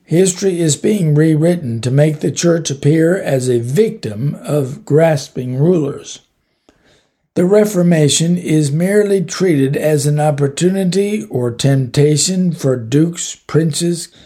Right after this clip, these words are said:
and kings to persecute Catholics and to take away the property of the church, which had huge resources and possessions,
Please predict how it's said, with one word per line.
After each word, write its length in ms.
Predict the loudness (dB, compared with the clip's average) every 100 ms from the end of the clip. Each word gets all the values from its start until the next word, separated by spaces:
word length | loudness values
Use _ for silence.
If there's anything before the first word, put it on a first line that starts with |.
| _ _
and 320 | 0 2 2 0
kings 540 | -2 0 0 -2 -4
to 160 | -4 -4
persecute 800 | 0 0 0 -4 0 0 0 -2
Catholics 720 | -2 -2 -6 -14 -14 -18 -18 _ -20 _
and 160 | 0 2
to 120 | 2
take 280 | 2 0 2
away 300 | 2 2 2
the 120 | 0
property 560 | 0 -2 0 -2 0
of 120 | 2 2
the 100 | -2
church, 580 | 0 0 0 -8 -18 _ _ -20 -20 -18 -2
which 260 | 0 0
had 300 | -2 -2 -2
huge 520 | -4 0 0 0 -4 -10 -8
resources 960 | -2 0 0 0 -2 -2 -2 -2 -4
and 260 | -2 0 0
possessions, 880 | 0 2 2 0 -2 -4 -2 -2